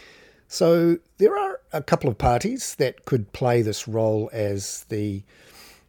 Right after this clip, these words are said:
uh, uh, balance of power player that demands this sort of consensus, including Te Pāti Māori and, uh, the Opportunities Party. The Opportunities Party, for example, has a land value tax,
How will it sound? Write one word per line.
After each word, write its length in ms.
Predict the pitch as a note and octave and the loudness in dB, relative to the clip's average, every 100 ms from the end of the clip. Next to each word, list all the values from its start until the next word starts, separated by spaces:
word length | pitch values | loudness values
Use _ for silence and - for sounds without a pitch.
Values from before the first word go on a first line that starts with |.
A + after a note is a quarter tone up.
| _ - | _ -12
uh, 220 | A2 G2+ - | -12 -12 -12
uh, 320 | A2 G#2 G#2 G2 | -8 -8 -8 -10
balance 420 | C3+ A2+ B2+ A#2 - | -6 -2 0 -2 -6
of 100 | - | -8
power 440 | - B2 A#2+ A2 - - | -2 0 0 0 -6 -16
player 340 | - A#2 A#2 A2 | -8 -2 0 0
that 220 | A2+ A#2 | -2 -4
demands 800 | A2 G#2+ A#2 A2+ G#2 G2 - - - | -4 -2 0 -2 -4 -6 -10 -12 -8
this 160 | G#2+ | -8
sort 160 | - A2+ | -6 -6
of 100 | G2+ | -6
consensus, 720 | G2+ F#2+ C3 B2+ G3 - - - | -8 -8 -8 -8 -10 -10 -10 -6
including 560 | A2+ - B2+ G#2+ G#2 G2 | -6 -4 -4 -2 -4 -6
Te 140 | A2 | -8
Pāti 340 | - G2 - | -8 -8 -6
Māori 480 | G#2 A#2+ B2+ B2 A#2+ - - - - _ _ | -4 -2 -2 -2 -6 -12 -20 -20 -20 _ _
and, 420 | B2+ A#2 A2+ A2 G#2+ - - - - - - | -2 0 0 -2 -4 -8 -10 -10 -12 -16 -14
uh, 220 | G#2+ G2+ | -14 -12
the 340 | A#2 G2 A2+ G#2+ | -14 -6 -4 -4
Opportunities 580 | G2+ - - G2+ F#2 - | -8 -10 -8 -6 -8 -12
Party. 420 | F#2 F#2+ - G#2+ | -14 -14 -16 -12
The 80 | - | -6
Opportunities 440 | A2 - B2 G#2 F#2+ | -6 -4 -4 -2 -6
Party, 300 | - F#2+ F#2 | -8 -8 -8
for 160 | - | -10
example, 320 | F2+ F#2 F2+ | -12 -12 -12
has 400 | G2 G2+ F#2 - - - - _ _ - | -12 -10 -10 -12 -18 -20 -20 _ _ -10
a 240 | G2 F#2+ - | -6 -8 -8
land 300 | G2 F#2+ F2+ | -6 -6 -6
value 260 | F#2 F2+ | -6 -8
tax, 580 | F2+ - F#2 - - - | -8 -10 -12 -12 -14 -14